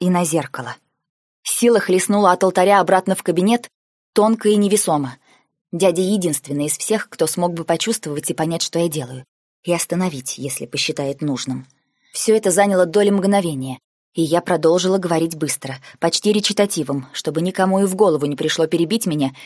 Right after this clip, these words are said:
или вставить хотя бы один вопрос. Я не дам никому вклиниться. Говорить только правду и ничего, кроме правды. Мы находимся в родовом поместье Блау.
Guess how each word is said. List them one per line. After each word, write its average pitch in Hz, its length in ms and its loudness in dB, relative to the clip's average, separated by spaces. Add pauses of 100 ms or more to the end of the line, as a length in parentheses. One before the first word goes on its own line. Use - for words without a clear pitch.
(100)
или 185 140 4
вставить 190 340 0
хотя 175 260 0
бы 170 80 4
один 165 200 2
вопрос. - 480 -6 (380)
Я 180 160 0
не 170 120 -2
дам 180 220 0
никому 170 460 0
вклиниться. 131 760 -4 (320)
Говорить 180 440 0
только 175 300 0
правду 165 400 0
и 180 60 2
ничего, 165 360 0
кроме 165 300 -4
правды. 131 460 -8 (560)
Мы 202 160 2
находимся 214 580 2
в 202 60 2
родовом 196 360 4
поместье 185 400 2
Блау. 156 380 0